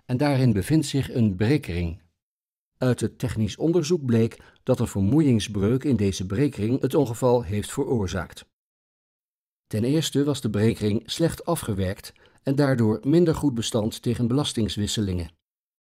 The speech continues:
Ten tweede werd de breekring over langere tijd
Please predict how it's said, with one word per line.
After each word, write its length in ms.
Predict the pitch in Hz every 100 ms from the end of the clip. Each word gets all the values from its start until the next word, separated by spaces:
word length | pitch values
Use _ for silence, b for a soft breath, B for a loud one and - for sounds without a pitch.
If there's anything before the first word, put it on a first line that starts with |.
| _ _ _ _ _ _ _ _
Ten 220 | - 92
tweede 360 | - 120 143 165
werd 160 | 165 143
de 80 |
breekring 540 | 120 117 131 123 123 -
over 280 | 120 101 110
langere 340 | 165 156 135
tijd 340 | - 107 107